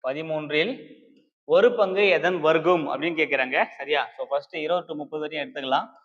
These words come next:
இருபதுல இருந்து முப்பது வரையும் கவுண்ட் பண்ணா என்ன பாக்கணும்னாக்கா, பகா எண்கள் கூடுதல் கேக்குறாங்க. ரெண்டே ரெண்டு பகா எண் தான் இருக்கும். ஒண்ணு இருபத்தி மூணு, இன்னொன்னு இருபத்தொன்பது. சரியா?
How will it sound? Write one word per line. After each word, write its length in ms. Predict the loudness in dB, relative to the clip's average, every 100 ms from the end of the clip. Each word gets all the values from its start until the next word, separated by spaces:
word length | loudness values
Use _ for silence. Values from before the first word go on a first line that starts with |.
| _ _
இருபதுல 300 | -6 -2 -2
இருந்து 320 | -2 -2 -2 -2
முப்பது 260 | -4 -4
வரையும் 260 | -4 -6 -6
கவுண்ட் 160 | -6
பண்ணா 180 | -6 -6
என்ன 280 | -6 -6 -4
பாக்கணும்னாக்கா, 520 | -6 -6 -8 -2 0 -2 -6 _ _
பகா 280 | 0 4 4
எண்கள் 360 | 4 0 -2 0
கூடுதல் 280 | 0 0
கேக்குறாங்க. 520 | -2 -2 -2 2 0 0 -8 _ _
ரெண்டே 260 | -2 2 4
ரெண்டு 200 | 4 2
பகா 300 | 2 4 4
எண் 140 | 4
தான் 100 | 2
இருக்கும். 360 | 2 -2 -12 -8
ஒண்ணு 60 |
இருபத்தி 440 | -2 0 0 -4 -14
மூணு, 480 | -8 -6 -6 -8 -10 _ _ _
இன்னொன்னு 200 | -4 -2
இருபத்தொன்பது. 760 | 0 0 -2 -4 -2 -2 -2 -6
சரியா? 360 | _ -2 -2